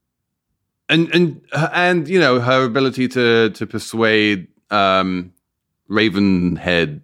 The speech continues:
to turn on the raisin, you know, like, she's, she's got actual abilities. She's not, like, it, it was always, for the first couple seasons, it was always Roman who was the useless one. And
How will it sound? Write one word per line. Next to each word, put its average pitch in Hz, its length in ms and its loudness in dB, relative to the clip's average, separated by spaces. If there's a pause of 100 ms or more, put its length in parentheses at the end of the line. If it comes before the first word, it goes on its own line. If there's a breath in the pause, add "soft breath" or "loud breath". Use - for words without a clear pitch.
(120)
to 80 300 0 (280)
turn 95 280 0
on 85 340 -2 (200)
the 82 320 0 (580)
raisin, 90 680 -4
you 95 140 -2
know, 104 220 0
like, 110 220 0 (920 loud breath)
she's, 202 560 0
she's 208 280 -4
got - 500 -4
actual 127 920 -2
abilities. 107 1000 -2
She's 127 200 -4
not, 175 260 0 (380 loud breath)
like, 147 200 0
it, 156 280 -4
it 170 80 2
was 180 220 4
always, 196 380 2
for 139 60 -6
the 131 120 0
first 143 440 -2
couple 120 200 -4
seasons, 123 340 -2
it 110 80 -4
was 113 140 -6
always 139 240 -2
Roman 113 340 0
who 101 160 0
was 92 200 -6
the 92 120 -10
useless 95 600 -8
one. 78 420 -10
And 107 440 -4